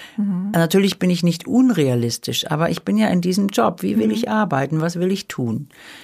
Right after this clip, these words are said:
Speaker 2: Und das andere hat was mit dem Thema zu tun, ich will nichts Falsches machen. Da haben wir ja schon mal eine Folge darüber gemacht, über keine Fehler machen wollen. Und in unserer Welt, wo wir uns so viel entscheiden müssen,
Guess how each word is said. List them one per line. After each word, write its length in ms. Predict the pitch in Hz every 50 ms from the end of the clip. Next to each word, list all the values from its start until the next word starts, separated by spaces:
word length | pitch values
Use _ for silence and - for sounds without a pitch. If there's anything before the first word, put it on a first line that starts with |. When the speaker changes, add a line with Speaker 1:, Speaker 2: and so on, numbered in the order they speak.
| - _ _ _ -
Speaker 2:
Und 120 | - 170 160
das 140 | 170 160 -
andere 320 | - 170 180 190 190 180
hat 180 | 180 170 175 -
was 220 | 156 160 156 -
mit 260 | 160 160 160 156 -
dem 220 | 147 143 147 151 151
Thema 380 | - 156 151 151 170 175 185
zu 140 | 180 180 170
tun, 220 | 175 - 190 190
ich 160 | 185 175 - -
will 180 | 156 151 151 156
nichts 220 | 170 170 170 -
Falsches 520 | - 202 196 196 175 - - - 117 -
machen. 260 | - 107 98 123 123 123
Da 80 | 123
haben 200 | 135 147 156 160
wir 80 | 160 160
ja 80 | 151
schon 180 | 151 - 156 147
mal 160 | 143 143 139
eine 260 | - 139 143 143 143
Folge 400 | 139 - - 147 151 147 151 147
darüber 460 | 143 - 131 131 - 143 131 135 131 123
gemacht, 460 | - 127 143 170 226 226 - - -
über 260 | - 139 135 131 127
keine 400 | - - - 135 139 147 160 160
Fehler 420 | 156 - - 180 202 208 220 226
machen 460 | 202 180 190 202 - 214 208 214 196 151
wollen. 500 | 151 156 170 196 220 233 254 247 247 _ _ _ - - - - - - - - - _ _ _ _ -
Und 260 | 170 170 170 170 170 -
in 160 | 165 156 156
unserer 440 | - 165 165 156 156 143 139 135 127
Welt, 320 | 147 156 185 233 233 -
wo 120 | 180 170 156
wir 140 | 160 175 180
uns 220 | 175 175 170 -
so 180 | - 240 269 330
viel 300 | 254 - - 214 226 220
entscheiden 540 | - 175 175 170 - 151 147 147 135 135 123
müssen, 360 | 117 110 - - 120 110 110